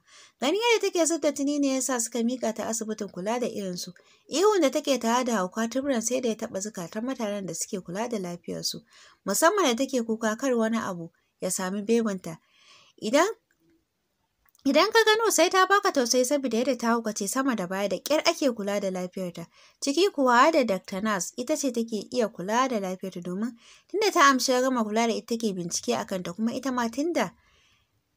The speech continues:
likita take sakewa da ita, amma idan haukar ta motsa fa sai ta yi mata allurar bacci suke mata aikin kula da lafiyar cikin jikinta. Da farko kun zata cikin ya zube.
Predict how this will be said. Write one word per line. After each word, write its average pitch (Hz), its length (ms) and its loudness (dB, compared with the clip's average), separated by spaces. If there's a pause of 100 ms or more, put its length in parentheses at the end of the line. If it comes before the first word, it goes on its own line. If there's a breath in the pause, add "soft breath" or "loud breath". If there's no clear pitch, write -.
(140)
likita 277 400 4
take 262 320 2
sakewa 233 480 2
da 226 80 0
ita, 240 460 -4
amma 214 360 2
idan 247 200 4 (100)
haukar 254 240 2
ta 233 80 0
motsa 233 320 0
fa 190 80 -8
sai 240 160 -4
ta 254 100 -2
yi 254 80 0
mata 247 300 -6
allurar 208 400 -2
bacci 185 320 -4
suke - 260 -6
mata 190 220 -8
aikin 208 400 -6
kula 214 320 -2
da 220 80 -2
lafiyar 180 400 -6
cikin 175 320 -8
jikinta. 175 460 -12 (640 loud breath)
Da 202 100 4
farko 381 320 4 (420 soft breath)
kun 339 220 4
zata 302 320 6
cikin 247 300 0
ya 214 140 0
zube. 220 280 -4